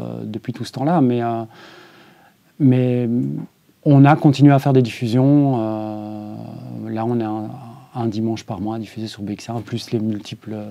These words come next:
rediffusions, forcément. Euh, on a des petites victoires.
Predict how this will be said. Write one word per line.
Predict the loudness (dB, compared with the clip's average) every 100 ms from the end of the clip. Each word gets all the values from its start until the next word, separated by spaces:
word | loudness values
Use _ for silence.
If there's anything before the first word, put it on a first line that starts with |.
| -16 -20 _ _ _ -16
rediffusions, | -8 -6 -6 -8 -6 -4 -6 _ _ -20 -20 -20 _ _
forcément. | -16 -14 -10 -6 -4 -6 -8 _ _ -20 -20 -20 -20 -20 _ _
Euh, | -8 -6 -6 -6 -6 -4 -4 -4 -6 -10 _ _ _ _ _ _ _ _ _ _ _ _ _ _ _ _ _ _ _ _ _ _
on | -2 2
a | 4
des | 2
petites | 2 -2
victoires. | -2 -6 -4 -4 -8